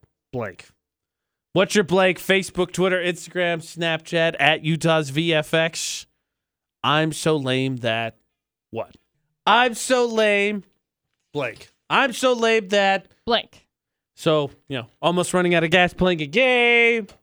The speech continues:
Speaker 1: bailing on plans early. Just a few of the answers. A J and McCall at V F X. McCall, the weekend started off with this question, though, and not from you or I.
Speaker 2: Okay.
Speaker 1: Someone asked if it was lame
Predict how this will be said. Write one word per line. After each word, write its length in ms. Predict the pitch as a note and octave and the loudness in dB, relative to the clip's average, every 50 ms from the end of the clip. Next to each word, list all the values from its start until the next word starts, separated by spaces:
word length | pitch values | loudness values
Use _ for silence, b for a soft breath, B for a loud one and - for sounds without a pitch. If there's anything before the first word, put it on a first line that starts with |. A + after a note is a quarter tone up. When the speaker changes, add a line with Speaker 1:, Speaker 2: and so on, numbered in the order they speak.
| _ _ | _ _
Speaker 1:
bailing 340 | - G3+ F#3+ F#3 F3 F3 E3 | -2 -2 0 0 -2 -2 -2
on 120 | E3 D#3+ D#3+ | -4 -4 -4
plans 400 | - F3 F#3 F3 E3+ E3+ E3 G#3 | -4 -2 -2 0 0 0 0 2
early. 380 | A3 A3 A3+ A3+ A3+ A3+ A#3 | 2 2 2 2 0 0 -2
Just 200 | G#3+ G3+ - - | -4 -6 -8 -8
a 40 | F#3+ | -10
few 220 | - - D#3 C#3+ | -8 -6 -8 -8
of 40 | C3 B2 | -6 -4
the 140 | A#2 A2 | -4 -4
answers. 300 | A2+ A2+ - - D3+ C3+ | -4 -4 -4 -6 -6 -6
A 100 | C3 B2+ B2 | -4 -6 -6
J 160 | A2 B2 A#2 | -4 -6 -6
and 140 | A2+ A2 G#2 | -6 -8 -6
McCall 260 | - C3+ B2+ B2 B2 | -4 -2 -2 -2 -2
at 60 | A#2 A#2 | -4 -6
V 180 | - B2+ B2+ B2 | -6 -4 -2 -2
F 220 | A#2+ A#2+ - - | -2 -2 -2 -2
X. 220 | D3+ D#3+ D#3+ - b b b b b b b b b b - | -2 -2 -2 -6 b b b b b b b b b b -6
McCall, 380 | F3+ E3+ A3+ B3 A#3+ A#3+ G#3 | 0 4 6 6 6 6 4
the 100 | F3+ G#3 | 2 0
weekend 520 | G3 F#3 B3 D4 C#4+ - - A#3+ G#3 F#3+ - | 2 2 2 0 0 2 2 2 2 2 0
started 360 | - - F#3+ F3+ E3 D#3 C#3+ | 0 2 4 4 4 4 4
off 220 | D3 C#3+ C#3+ - | 4 4 2 2
with 140 | - C#3+ C3 | 0 0 2
this 200 | - C#3 C3+ - | 2 0 0 0
question, 460 | - - - D3 C3+ - - - C3+ C3 | -2 -2 0 0 0 -2 -4 -6 -4 -4
though, 300 | C3 C3 C3+ C#3 D3 - _ | -2 -2 -2 -2 -4 -6 _
and 160 | - G#3 B3 C4 | -2 -2 0 0
not 200 | C#4 D4+ G4 - | -2 -2 -4 -6
from 200 | - F#4+ F#4+ F4+ | -6 -6 -4 -2
you 160 | E4+ F#4 G4 | 0 0 -2
or 100 | G4 G4 | -2 -2
I. 500 | G4 G4+ G#4+ A4+ A4+ G4 - C3 G#2+ - _ _ _ _ _ _ _ _ _ _ _ _ _ _ _ _ _ _ _ _ _ _ _ _ _ _ _ _ _ | -2 0 0 0 0 -2 -4 -6 -10 -12 _ _ _ _ _ _ _ _ _ _ _ _ _ _ _ _ _ _ _ _ _ _ _ _ _ _ _ _ _
Speaker 2:
Okay. 400 | G#3 G3 - G3+ F#3 G3 A#3 C4 B3+ - _ _ _ _ _ _ _ _ | -16 -14 -12 -10 -8 -8 -8 -8 -10 -12 _ _ _ _ _ _ _ _
Speaker 1:
Someone 380 | - - A3 A#3 B3 B3+ B3 A#3+ | 2 2 2 4 2 2 4 4
asked 320 | A3+ A3+ A#3 - - - | 4 4 2 0 -2 -2
if 160 | G#3+ - - | -4 -2 -2
it 100 | A3 - | -2 -2
was 220 | - G3 F3 D#3 E3+ | 0 -2 -2 -2 -2
lame 600 | F#3+ G3+ G3 G3 G3 F3+ D#3 C#3+ D3 F3 F#3+ | 0 0 2 2 2 2 0 0 -2 -4 -6